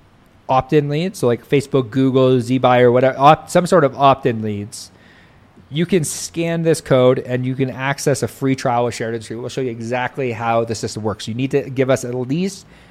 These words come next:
two thousand leads from your database in order to do this free trial. We're gonna show you exactly how we send transfers every single day for agents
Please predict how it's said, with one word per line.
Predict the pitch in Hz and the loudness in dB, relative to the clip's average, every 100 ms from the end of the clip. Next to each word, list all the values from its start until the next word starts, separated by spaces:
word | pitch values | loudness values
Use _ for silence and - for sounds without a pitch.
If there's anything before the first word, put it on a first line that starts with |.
| - - | -20 -4
two | 156 | -2
thousand | 147 143 139 139 | 4 4 4 0
leads | 123 131 127 | -4 -4 -4
from | 123 120 | -4 -2
your | 131 | 0
database | 123 117 113 117 113 120 | 0 0 2 2 0 -2
in | 113 | -4
order | 117 127 | -2 0
to | 127 | 0
do | 120 123 | 2 2
this | 120 | 0
free | - 123 | 0 -2
trial. | - 107 107 | 0 0 0
We're | 117 | 0
gonna | 117 | 2
show | - | 4
you | 123 120 | 4 4
exactly | 113 120 131 - 123 120 110 - - - - _ | 2 4 4 2 2 2 0 -10 -20 -20 -20 _
how | - 139 | 2 4
we | 135 123 | 6 4
send | - 135 127 | 4 2 2
transfers | - 120 120 - 113 - | 0 0 0 -2 -2 -2
every | 127 131 | -6 -6
single | 135 123 | -6 -4
day | 120 113 | -4 -4
for | 113 110 | -8 -10
agents | 117 117 104 | -10 -10 -12